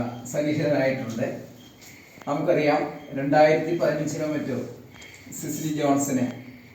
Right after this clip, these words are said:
അംബേദ്കർ അവാർഡ് നേടിയപ്പോൾ മാസിന്റെ ജനറൽ സെക്രട്ടറി ആയിരുന്നു, ആ, ആൻഡ്രൂ സാർ ആയിരുന്നു. അനുയോജ്യമായൊരു, ആ, സ്വീകരണം നമ്മൾ കഞ്ഞിക്കുഴിയിൽ വെച്ച്,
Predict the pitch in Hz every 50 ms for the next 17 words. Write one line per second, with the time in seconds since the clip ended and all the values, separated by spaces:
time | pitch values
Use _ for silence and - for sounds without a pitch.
0 | - - - - - - - - - - - - - - - - - - - -
1 | - - - - - - - - - - - 143 143 156 165 175 175 180 - 202
2 | 180 175 160 156 151 151 151 151 147 147 139 143 143 139 - - - - 139 131
3 | 123 - - - - - - - - - - - - - - _ - 123 123 120
4 | 120 127 127 131 131 135 143 139 123 139 143 139 131 127 120 - - 143 127 123
5 | 123 123 - - 135 - 123 123 139 135 131 131 127 120 117 123 131 135 135 -
6 | - - - - - - - - 127 123 120 120 120 120 120 123 131 131 139 139
7 | - - - 131 127 120 120 120 117 - - - - - - - - - - -
8 | - - - - - - - - - - - - - - - - - - - -
9 | - - 131 147 151 151 156 151 151 147 147 147 147 143 139 139 139 139 131 123
10 | 123 - - - - - - - - - 127 143 143 143 147 151 151 151 160 160
11 | 160 156 139 139 139 139 139 139 - 143 139 147 147 147 151 160 160 160 160 143
12 | 135 127 123 139 143 143 143 - -